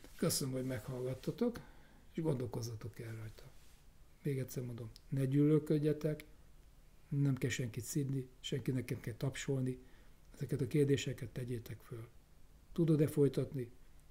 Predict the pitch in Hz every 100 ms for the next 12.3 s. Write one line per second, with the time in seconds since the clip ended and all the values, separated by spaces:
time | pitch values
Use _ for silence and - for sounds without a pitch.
0 | - 143 147 - 143 131 131 117 117 -
1 | - - - 131 131 131 - - 135 127
2 | - 127 123 107 - - - 151 - -
3 | 127 113 - 143 151 147 151 143 143 135
4 | 139 131 - - - - - - 165 143
5 | 143 135 131 - 165 139 135 131 139 131
6 | - 135 135 147 - 190 208 - - -
7 | - - - - - - - 156 143 -
8 | 143 - - 165 170 151 143 143 147 139
9 | 151 143 143 143 147 139 139 - 139 -
10 | 135 - - - - - - - 151 139
11 | 143 135 131 131 - 139 156 139 139 -
12 | 135 127